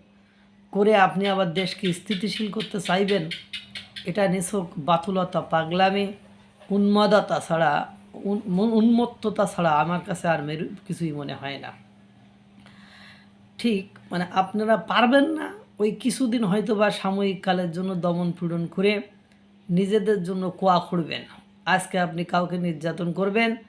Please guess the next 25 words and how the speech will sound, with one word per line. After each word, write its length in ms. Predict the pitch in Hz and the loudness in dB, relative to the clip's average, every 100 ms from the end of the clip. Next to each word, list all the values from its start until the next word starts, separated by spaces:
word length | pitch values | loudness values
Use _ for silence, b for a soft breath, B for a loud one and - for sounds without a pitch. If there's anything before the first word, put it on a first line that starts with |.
| b b b b - | b b b b -10
দুদিন 360 | 165 202 202 185 | -2 0 0 0
পরে 220 | 196 190 | 0 2
ওই 220 | 202 202 | 2 4
নির্যাতন 640 | 196 190 160 190 180 175 165 | 2 0 0 -2 0 0 2
দ্বিগুণ 380 | 180 185 220 190 | 0 0 0 2
হয়ে, 200 | 175 170 | 2 0
তিনগুণ 540 | 165 190 196 214 196 | -2 -2 0 0 2
হয়ে, 180 | 170 170 | 2 0
চারগুণ 560 | - 180 185 185 220 180 | 0 0 2 0 0 0
হয়ে 240 | 165 160 | 0 0
আপনার 400 | 165 - - 156 | -2 -4 -8 -8
কাছে 240 | 170 - | -8 -10
ফিরে 240 | 165 165 151 | -10 -8 -6
আসবে। 300 | 143 139 139 - _ - - | -6 -10 -16 -20 _ -20 -6
আপনার 400 | 170 160 165 151 - B B B B | -4 -2 -2 -4 -8 B B B B
পরিবার, 460 | 175 185 196 214 226 - - B B B - | 0 2 6 6 6 2 -14 B B B -2
আপনি 540 | 175 170 - 190 180 | 0 0 -2 0 0
একটা 280 | 175 160 180 | 0 -2 0
অনিরাপত্তায় 760 | 175 185 196 185 170 165 170 143 | 4 4 4 2 0 -4 -4 -4
ভুগবেন। 360 | 160 165 170 - - | -4 -6 -10 -14 -2
কতদিন 560 | 190 214 240 233 254 180 | 0 2 2 0 0 0
প্রশাসন 520 | 226 - 214 - 208 | -2 -2 -4 -2 -4
আপনাকে 340 | 175 220 185 | -4 -6 -4
নিরাপত্তা 520 | 190 180 160 160 170 | -2 0 -2 -4 -8
দেবে? 260 | 147 143 | -6 -6